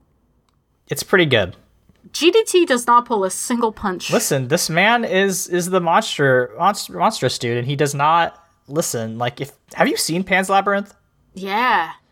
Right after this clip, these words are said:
Speaker 1: Yeah, like,
Speaker 2: I
Speaker 1: there's, that's a, that's a tough film to watch <laughs>
Speaker 2: Whew.
Speaker 1: for many
Speaker 2: Ag-
Speaker 1: reasons, but it is also very gory.
Speaker 2: Good film. Uh, very, it's very, very hard to watch. Uh, you know, not every movie by Guillermo del Toro cancels the apocalypse, regrettably.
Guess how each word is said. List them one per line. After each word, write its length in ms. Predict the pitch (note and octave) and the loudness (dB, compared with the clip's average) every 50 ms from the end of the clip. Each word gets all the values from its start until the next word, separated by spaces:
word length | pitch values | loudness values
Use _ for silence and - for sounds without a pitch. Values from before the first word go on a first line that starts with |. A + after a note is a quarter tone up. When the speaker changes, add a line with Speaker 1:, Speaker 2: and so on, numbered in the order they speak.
| _ _ _ | _ _ _
Speaker 1:
Yeah, 320 | C#3+ D3 D#3+ C#3 B2 B2 A#2+ | -2 2 4 4 6 4 4
like, 220 | B2 B2+ B2+ B2+ G#2 | 4 4 4 4 4
Speaker 2:
I 120 | - C#3+ | 2 2
Speaker 1:
there's, 340 | F#3 B3 A#3+ A#3 A3 F#3+ D3+ | 2 2 2 0 -4 -6 -2
that's 200 | D3 D#3+ - - | -2 -2 0 2
a, 120 | G3+ E3 | 2 2
that's 180 | D#3 F#3 G3 - | 2 0 0 2
a 80 | D#3+ D3 C#3 | 0 0 -2
tough 320 | - - - F#3+ G3+ - | -6 -2 -2 0 -2 0
film 200 | - G3 G3+ G#3 | 0 0 2 2
to 60 | G#3 G3 | 2 4
watch 380 | F3 D3 C3 C#3+ C#3 - - | 4 4 2 2 2 0 -2
<laughs> 420 | - - - - - - - - - | -2 -6 -10 -12 -14 -16 -14 -8 -2
Speaker 2:
Whew. 560 | F4+ B4+ D5 D5+ D5 C#5+ C#5+ C#5 C5 B4+ A#4+ | -2 0 0 2 0 0 0 0 0 0 2
Speaker 1:
for 120 | A#4 D#3+ D3 | 2 2 4
many 280 | - F#3 G#3+ - A#3 | 4 4 4 4 4
Speaker 2:
Ag- 60 | G#3+ | 2
Speaker 1:
reasons, 340 | G3 F#3+ F#3 F3+ F3+ F3 E3 | 2 2 0 0 -2 -4 -2
but 140 | - D#3 D3 | 0 0 2
it 120 | C#3+ D#3 | 2 2
is 120 | E3 D#3+ D3+ | 2 2 2
also 320 | C#3 D#3+ F#3 - G3+ F#3+ | 2 2 2 2 0 -2
very 240 | E3+ D3+ D#3+ F3 G3 | 0 2 2 2 0
gory. 460 | E3+ - D3+ B2+ A2 G#2 - - _ _ _ _ _ _ _ _ _ _ | 0 0 0 -2 0 -2 -4 -6 _ _ _ _ _ _ _ _ _ _
Speaker 2:
Good 280 | - G#3 A3+ A#3+ A#3 | -2 0 0 0 0
film. 220 | - - D3+ G#2+ - _ _ _ _ _ _ _ _ _ _ _ - | -2 -6 -8 -8 -8 _ _ _ _ _ _ _ _ _ _ _ 0
Uh, 760 | A3+ B3 B3 A#3+ A#3 G#3+ G#3 G3 F#3+ F3+ E3+ C#3+ A2+ E2+ - B2+ | 2 2 2 2 2 2 2 2 2 2 2 2 0 -4 -8 -8
very, 240 | F3 G#3+ A#3 A3 F#3+ | -4 0 0 0 0
it's 100 | F3 - | -2 -4
very, 260 | D#3 E3 F3+ D#3 B2+ | -4 -2 0 0 0
very 220 | A2+ F#2+ A#1 D2 D3+ | -2 -2 -6 -6 -6
hard 180 | D#3 - - | -6 -8 -8
to 60 | - - | -8 -8
watch. 280 | - - - - - _ - - - - - _ _ | -8 -8 -8 -12 -18 _ -20 -20 -20 -20 -20 _ _
Uh, 760 | - F#3+ G3+ G3 F#3+ F#3 F3+ F3+ F3 E3 E3 - C3 A#3+ - - | -2 0 0 2 2 2 2 2 0 0 0 0 -2 -4 -4 -2
you 80 | A3+ | -2
know, 60 | A#3 A3 | -2 0
not 200 | A3+ A#3+ B3+ C#4 | 2 0 2 2
every 220 | C#4 C4+ B3+ B3+ | 2 0 0 -2
movie 280 | A#3+ A#3+ A3+ G#3+ G#3+ G3 | 0 -2 -2 0 -2 -2
by 320 | F#3+ F#3 F3 G3+ G3+ F#3 F#3 | -2 -4 -4 -2 -2 -2 -2
Guillermo 320 | F3+ F3+ G3+ G3 F#3+ G3 | -2 -2 -2 -2 -2 -2
del 120 | F#3 F#3+ F3+ | -4 -4 -4
Toro 260 | - G3+ F#3 F3 - | -2 -2 -2 -2 -4
cancels 420 | - - F#3+ F3+ F3 F#3+ F3+ F3 | -6 -8 -8 -8 -6 -8 -8 -6
the 80 | F3+ D#3+ | -6 -8
apocalypse, 520 | D#3 - E3+ D#3+ D#3+ - D#3+ E3 E3 - F3 | -4 0 0 0 0 -2 -10 -10 -10 -10 -10
regrettably. 440 | E3+ F3 E3 D#3+ E3 E3+ E3+ E3+ | -8 -8 -8 -8 -8 -10 -10 -12